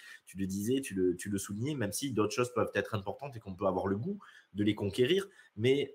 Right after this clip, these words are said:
en revenant vraiment à quelle est ma base, quelles sont mes fondations et qu'est-ce qui est, euh,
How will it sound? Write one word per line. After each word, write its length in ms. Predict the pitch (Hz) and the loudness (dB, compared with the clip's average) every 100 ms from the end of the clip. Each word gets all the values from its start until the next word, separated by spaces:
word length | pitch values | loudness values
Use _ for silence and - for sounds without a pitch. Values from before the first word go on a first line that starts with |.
| - | -2
en 140 | 110 107 | 0 6
revenant 400 | 120 120 127 127 | 6 6 4 4
vraiment 440 | 123 127 156 160 | 4 4 2 4
à 320 | 127 135 - - | 6 4 0 2
quelle 180 | 123 | 4
est 40 | 123 | 6
ma 140 | 117 | 4
base, 400 | 113 139 127 101 | 6 6 4 2
quelles 160 | - 110 | -2 -2
sont 140 | 123 | -2
mes 120 | 120 113 | 0 2
fondations 440 | 113 113 151 143 | 4 2 2 -2
et 80 | 110 | 0
qu'est-ce 220 | 113 113 | -2 -2
qui 400 | - 107 120 123 | -4 0 4 6
est, 40 | |
euh, 100 | 98 | 4